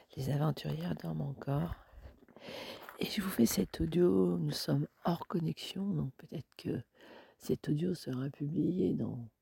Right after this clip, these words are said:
plusieurs jours. Je ne sais pas, on verra. Ça va dépendre de, de notre chemin. Euh, j'ai passé la nuit, euh,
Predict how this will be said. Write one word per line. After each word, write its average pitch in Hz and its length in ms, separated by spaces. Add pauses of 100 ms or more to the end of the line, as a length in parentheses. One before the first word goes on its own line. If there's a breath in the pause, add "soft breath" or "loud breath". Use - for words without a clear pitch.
(840 soft breath)
plusieurs 151 440
jours. 156 380 (400)
Je 143 60
ne 135 60
sais - 180
pas, - 380
on 147 80
verra. 127 480 (500)
Ça 127 100
va 123 140
dépendre 127 720 (140)
de, 123 120 (1040)
de 190 60
notre 170 260
chemin. 156 520 (1500)
Euh, 131 200
j'ai 139 160
passé 131 400
la 131 220
nuit, 127 580
euh, 110 140